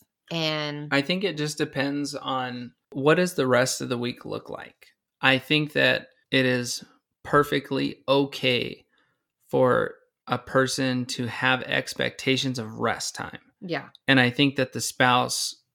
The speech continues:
Speaker 2: going back to what you were talking about earlier, should also respect their free time.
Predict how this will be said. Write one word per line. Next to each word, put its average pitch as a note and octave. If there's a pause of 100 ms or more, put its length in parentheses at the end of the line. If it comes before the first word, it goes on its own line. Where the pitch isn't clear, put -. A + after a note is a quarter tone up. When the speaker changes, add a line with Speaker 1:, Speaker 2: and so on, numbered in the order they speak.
(100)
Speaker 2:
going C3
back A#2+
to B2+
what B2+
you B2
were A#2
talking A#2+
about G#2+
earlier, C3+ (580)
should C#3+
also C3 (240)
respect B2+
their A#2
free A#2
time. -